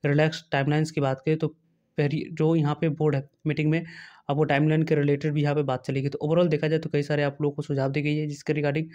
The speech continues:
आने वाले समय में कई सारे यहाँ पे सुझाव है, वो आप लोग को आने वाले समय में देख सकते हैं। इंक्लूडिंग देखा जाए तो non individual shareholdings ट्वेंटी परसेंट प्रमोटर्स कंट्रीब्यूशन की बात करें या एडिशनल जो यहाँ पे कंपलसरी जो कन्वर्टेबल्स सिक्योरिटीज and depository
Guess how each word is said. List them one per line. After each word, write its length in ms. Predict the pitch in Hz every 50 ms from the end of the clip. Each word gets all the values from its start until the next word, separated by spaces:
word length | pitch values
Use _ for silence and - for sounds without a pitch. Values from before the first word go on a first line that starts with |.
| - - - - - - _ -
आने 120 | 160 175 190
वाले 140 | 190 180
समय 240 | 165 - 170 165 160
में 140 | 151 135 127 - - _ _
कई 80 | - 147
सारे 200 | 147 160 151 151
यहाँ 100 | 147 147
पे 100 | 147 151
सुझाव 320 | 147 156 143 139 143 147
है, 80 | 160 151
वो 120 | - 151 156
आप 200 | 147 143 143 147
लोग 120 | 147 143
को 80 | - 143
आने 100 | 139 143
वाले 120 | 143 143
समय 220 | 143 - - 143 139
में 160 | 143 165 175 170 - - - - - _ _ -
देख 140 | 151 147
सकते 240 | - 170 160 165 170
हैं। 80 | 156 156
इंक्लूडिंग 440 | 156 151 - 156 151 147 165 160 151
देखा 180 | 147 - 151
जाए 120 | 143 156 156
तो 100 | - 147
non 200 | 139 147 156 156
individual 440 | 156 151 139 143 147 139 151 156 147
shareholdings 540 | - - 147 135 143 143 147 151 151 - - - - - - - - _ -
ट्वेंटी 180 | 156 160 160
परसेंट 420 | 160 165 160 - 160 156 160 160 -
प्रमोटर्स 640 | 156 143 143 143 143 156 151 - - - - - - 151 139 139
कंट्रीब्यूशन 440 | 147 139 139 147 143 143 143 - 156 151
की 60 | 156
बात 220 | 147 143 143 143 -
करें 140 | 151 156
या 140 | 151 151 147
एडिशनल 380 | 147 143 139 139 - 156 165 160 165 - - - - - - _ _ _ -
जो 160 | 143 131 170
यहाँ 220 | 175 170 160 175 165
पे 120 | 165 165
कंपलसरी 480 | 160 156 147 156 151 - 160 147 139 - - _ _ _ _ _ _ _ _ _ _ _ _ -
जो 160 | 160 135 151 147
कन्वर्टेबल्स 920 | - 147 147 147 147 143 143 - _ 156 143 160 160 160 160 - - - 165 160 165 - - - - _
सिक्योरिटीज 540 | - - 160 160 156 156 151 143 160 165 160
and 160 | 165 160 147 151
depository 540 | 143 147 143 139 143 143 - - 170 165